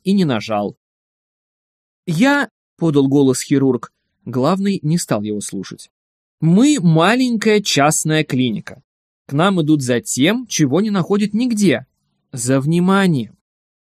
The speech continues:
Вы знаете, сколько мы тратим на рекламу, чтобы заполучить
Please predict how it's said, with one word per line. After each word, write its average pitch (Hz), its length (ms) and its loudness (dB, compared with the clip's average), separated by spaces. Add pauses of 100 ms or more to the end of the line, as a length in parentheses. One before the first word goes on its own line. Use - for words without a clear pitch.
(300)
Вы 147 140 2
знаете, 240 420 0
сколько 180 380 -2
мы 151 140 0
тратим 175 460 0
на 151 60 0
рекламу, 139 680 0 (140)
чтобы 190 340 0
заполучить 151 720 0